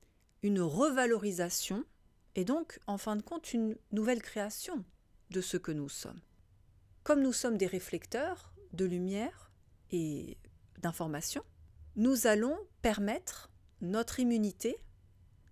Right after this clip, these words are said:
de générer enfin cette impression de ce code. Donc je dirais que l'art d'être en bonne santé, c'est aussi un art d'observation entre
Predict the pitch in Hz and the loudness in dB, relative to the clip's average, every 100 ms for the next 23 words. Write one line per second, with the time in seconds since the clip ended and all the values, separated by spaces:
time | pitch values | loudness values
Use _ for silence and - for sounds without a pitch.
0 | - - 165 160 214 190 294 277 226 196 | -20 -18 -4 2 2 4 4 4 4 4
1 | 214 - - _ - 220 - 190 240 - | 2 0 -20 _ 0 2 2 0 0 -6
2 | - - - 202 185 - - - 269 285 | -4 0 2 2 0 -4 -14 -4 0 2
3 | - 220 190 - 202 254 - - 160 226 | 0 -2 -2 -2 -2 -4 -8 -14 0 2
4 | 302 - - - - 247 - 151 - - | 2 -2 -10 -6 -2 -2 -2 -6 -6 -20
5 | _ - - - - - - 196 214 240 | _ -20 -18 -18 -20 -16 -8 -4 0 0
6 | 269 330 370 - 226 196 185 - - 190 | 0 0 -2 0 2 4 2 -8 -4 0
7 | 240 320 330 240 165 196 202 - 175 165 | 2 4 2 0 -2 -2 -2 -4 -2 0
8 | 254 - 175 160 185 254 _ _ _ _ | 0 -2 -4 -2 -2 -2 _ _ _ _
9 | _ - - - - - - - - 233 | _ -20 -20 -20 -20 -20 -20 -8 0 2
10 | 233 240 - - 311 214 220 240 285 302 | 2 0 0 0 0 2 2 0 0 -4
11 | - - _ - 165 254 - 277 220 196 | -10 -20 _ -10 -4 -4 0 0 2 0
12 | 185 - 175 247 - _ _ _ _ - | 0 -2 -4 -6 -10 _ _ _ _ -20
13 | - 214 220 - - 196 185 | -6 0 0 -2 -2 0 0